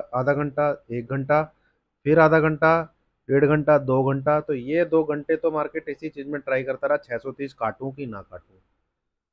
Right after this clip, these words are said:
ये लेवल पोस्ट किया था नाइनटीन थाउजेंड सिक्स थर्टी, एसएल नाइनटीन थाउजेंड सिक्स हंड्रेड के साथ। ये फिर तेजी पूरी आपको देखने को मिली।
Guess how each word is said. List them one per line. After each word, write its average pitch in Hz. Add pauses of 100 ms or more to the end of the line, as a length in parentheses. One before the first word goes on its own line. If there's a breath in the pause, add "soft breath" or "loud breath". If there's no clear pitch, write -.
(200)
ये 135
लेवल 143
पोस्ट 123
किया 120
था 156 (460)
नाइनटीन 123
थाउजेंड 113
सिक्स -
थर्टी, 120 (560)
एसएल 139
नाइनटीन 113
थाउजेंड 101 (1500)
सिक्स 147
हंड्रेड 107
के 95
साथ। -
ये 156
फिर 139
तेजी 107
पूरी 113
आपको 107
देखने 98
को 135
मिली। 87